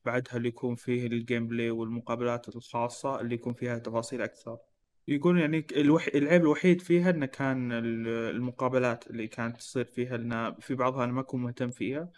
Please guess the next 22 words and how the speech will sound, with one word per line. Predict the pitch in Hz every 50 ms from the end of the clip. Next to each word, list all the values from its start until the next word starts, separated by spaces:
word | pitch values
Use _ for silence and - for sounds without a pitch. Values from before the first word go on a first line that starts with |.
| - - _ _ _ -
لكن، | 117 117 117 117 - - 135 120 113 110 113 107
آه، | 104 104 107 107 107 107 107 107 107 104 101 - - - -
آه، | - - 80 85 - - - - - - 67 - - - - -
يعني | - - - - 117 117 110 113 120 120
إنه | 120 120 120 120
يعرضونها. | 120 117 120 120 120 123 113 - - - - - _ _ _ _ _ _ _ _ _ -
وبشكل | - 131 131 127 131 131 127 - 165 160 - 139
عام | 135 151 156 143
يقول | 127 123 127 127
إنه | 123
يشوف | 123 123 - 127 - -
إنه | 123 117 113 117 117 117 117 - 113 113
الباقي | 113 113 113 117 123 123 123 120 117 120
ممتاز. | 117 113 - - - - - - - - _ _ _ - - - 98 - _ _ _ _ _ _
شكرًا | - - - - 127 117
لك | 117 120 117 - -
يا | - 76
أنس. | 92 - - - - - _ _ - - - - - - - - - -
أحمد | - - - 156 143 135 131 131
الفيدا | 131 123 - - 156 147 151 151 170 185 196 196
يقول، | 160 139 135 131 135 139 139 135 131 131 131
آه، | 131 131 127 127 127 127 123 117